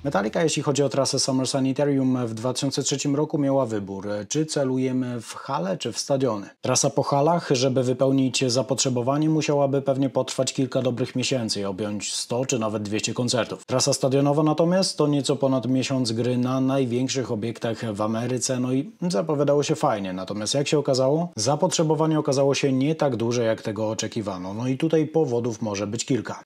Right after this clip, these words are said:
Na pewno słabe przyjęcie Saint Anger, no i być może również to, jakie Metallica dobrała sobie supporty na trasę. Umówmy się, Limp Bizkit, Linkin Park i Deftones były wówczas bardzo gorącymi nazwami, natomiast, em, no, to chyba nie do końca był target Metaliki. To znaczy,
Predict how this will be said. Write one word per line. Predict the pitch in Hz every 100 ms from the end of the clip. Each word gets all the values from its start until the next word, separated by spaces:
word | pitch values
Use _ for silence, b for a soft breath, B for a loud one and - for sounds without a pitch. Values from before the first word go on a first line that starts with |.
| 107
Na | 117
pewno | 151 156 170
słabe | 160 147
przyjęcie | 147 151 143 143
Saint | 147 143 143
Anger, | 147 160 165
no | 160
i | 147
być | 135 135 131
może | 135 139
również | 127 123 120 -
to, | 113 123
jakie | 120 - 120 117 120
Metallica | 113 117 120 - 120 120 123
dobrała | 117 107 107 107
sobie | 107 104 107
supporty | - 117 139 113 101
na | 98
trasę. | 98 101 - -
Umówmy | 135 143 - 110
się, | - 120
Limp | 139 139
Bizkit, | 151 151 170 165
Linkin | 135 139 139 131
Park | 139 139 139
i | 117
Deftones | 117 127 - 151 143
były | 123 123 117
wówczas | 120 113 127 120
bardzo | 104 113 107 120
gorącymi | 131 143 143 160 127
nazwami, | 110 98 98 104 110
natomiast, | 113 113 117 120 113 -
em, | 117 120 120 131
no, | 147
to | 147 135
chyba | 123 117
nie | 117 117
do | 113
końca | 107 110 110
był | 107 117
target | 131 131 104 98
Metaliki. | 101 95 92 85 - -
To | 98 98
znaczy, | 110 - 113 113